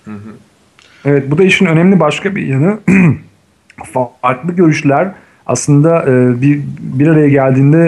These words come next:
Speaker 2: e, yani bir artı bir ikiden fazla ediyor. <clears throat> Dolayısıyla aslında hani bugün bir bilim adamı da çok önemli bir yer tutuyor bu yeni paradigmaya geçişte.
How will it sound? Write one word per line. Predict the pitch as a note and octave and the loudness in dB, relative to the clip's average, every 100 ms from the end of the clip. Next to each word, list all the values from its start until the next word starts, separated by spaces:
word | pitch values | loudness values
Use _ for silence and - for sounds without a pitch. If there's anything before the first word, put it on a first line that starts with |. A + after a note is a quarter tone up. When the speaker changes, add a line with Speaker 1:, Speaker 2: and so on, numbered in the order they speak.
| D#3 | 0
Speaker 2:
e, | C3 B2+ B2+ - - - - - | 0 0 -2 -10 -16 -20 -12 -2
yani | B2+ | 0
bir | E3 | 2
artı | D#3+ C#3+ D3 | 2 0 -2
bir | E3+ E3 | -4 -4
ikiden | D3+ - D3+ D3 | -6 -2 -2 -2
fazla | F#3 D3+ C3+ | -2 -2 0
ediyor. | B2+ A2+ A2+ - E3 D3+ - | 0 0 -6 -2 0 2 0
<clears throat> | - - - | -8 -18 -2
Dolayısıyla | D3 D#3 F#3+ C#3 | 0 2 0 0
aslında | - E3 D#3+ D#3 | 2 2 2 2
hani | C#3+ C#3 C3+ - _ | 2 2 0 -6 _
bugün | C#3 D3+ D#3+ | -4 0 2
bir | D3 | 2
bilim | D#3+ E3 | 2 2
adamı | D3 C#3+ B2+ | 2 2 2
da | |
çok | A#2 A#2 - - | 0 -6 -8 -4
önemli | A#2 A2+ G#2+ | 0 2 2
bir | A2 | 2
yer | G#2 G2+ | -2 -4
tutuyor | - A2+ A2+ | -4 0 2
bu | |
yeni | A2 A2+ | 2 2
paradigmaya | A2 A2 G#2+ A2+ G#2+ | 0 -2 0 2 2
geçişte. | G#2+ - - C#3+ | 2 -2 -2 -4